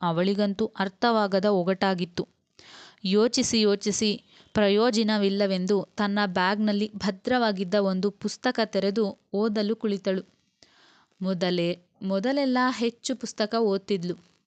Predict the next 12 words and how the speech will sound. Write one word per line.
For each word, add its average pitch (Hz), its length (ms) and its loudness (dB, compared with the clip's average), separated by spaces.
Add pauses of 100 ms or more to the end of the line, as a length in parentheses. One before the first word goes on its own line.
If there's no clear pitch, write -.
(200)
ಪುಸ್ತಕಗಳ 190 840 -4
ಹುಚ್ಚು 214 480 -6
ಪ್ರೇಮಿ 214 380 -2
ಎಂದರೆ 190 320 -2
ತಪ್ಪಿಲ್ಲ. 185 480 -8 (800)
ಆದ್ರೆ 185 580 -4
ಇತ್ತೀಚೆಗೆ 226 760 -2
ಅವಳಿಗೆ 202 540 -4
ಸಮಯವೇ 202 640 -2
ಸಿಕ್ಕಿರ್ಲಿಲ್ಲ. 196 600 -4 (720)
ಇಂದು 190 320 -2
ಮನಸ್ಸನ್ನು 208 800 -4